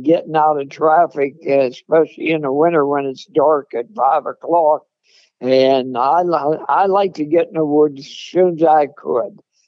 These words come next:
I go, I turn loose a lot of times when it's just not completely dark. Uh, people don't think you catch coons, but you catch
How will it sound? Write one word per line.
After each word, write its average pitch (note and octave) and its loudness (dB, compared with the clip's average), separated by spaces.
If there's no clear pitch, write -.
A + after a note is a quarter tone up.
I D#3 -2
go, E3+ 0
I D#3+ 2
turn F3 -2
loose F3 0
a C3 0
lot D3 2
of C#3 -4
times A2 -8
when B2+ -6
it's B2 -20
just D3+ -2
not D3 -2
completely D3 -2
dark. C3+ 0
Uh, A#2 -4
people D3 2
don't C#3 -2
think B2 -6
you C3+ -10
catch - -4
coons, C3+ -6
but - -14
you - -14
catch - -14